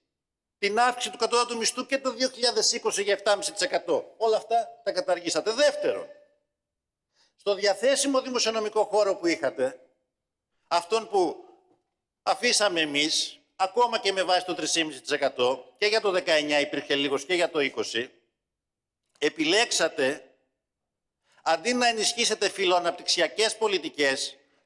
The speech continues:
τόνωσης ενεργού ζήτησης, επιλέξατε να μειώσετε τη φορολογία των κερδών των επιχειρήσεων και των μερισμάτων των μετόχων.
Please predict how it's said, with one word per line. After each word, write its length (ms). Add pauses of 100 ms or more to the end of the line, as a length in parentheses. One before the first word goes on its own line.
τόνωσης 560
ενεργού 360
ζήτησης, 760 (840)
επιλέξατε 920 (280)
να 180
μειώσετε 460
τη 100
φορολογία 840 (360)
των 200
κερδών 560
των 160
επιχειρήσεων 880 (380)
και 120
των 160
μερισμάτων 640
των 120
μετόχων. 600